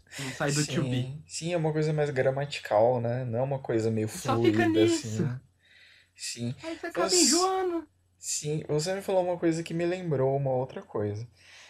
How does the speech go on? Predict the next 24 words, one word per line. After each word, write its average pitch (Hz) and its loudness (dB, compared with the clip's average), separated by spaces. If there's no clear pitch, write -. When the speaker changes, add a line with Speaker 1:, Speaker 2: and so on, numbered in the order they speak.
Speaker 2:
Geralmente, 160 0
quando 113 -2
você 110 -2
pega 107 2
no 107 -6
próprio 110 -2
YouTube 104 -4
ou 98 -2
notícias, 110 -8
que - -14
seja, 107 -2
que - -10
você 98 -8
fica - -10
sabendo 104 -4
dessas 104 -8
coisas, 135 -6
você 160 -2
pega 170 2
a 160 0
maioria 151 0
dos 113 -6
poliglotas 110 0
hoje, 98 -6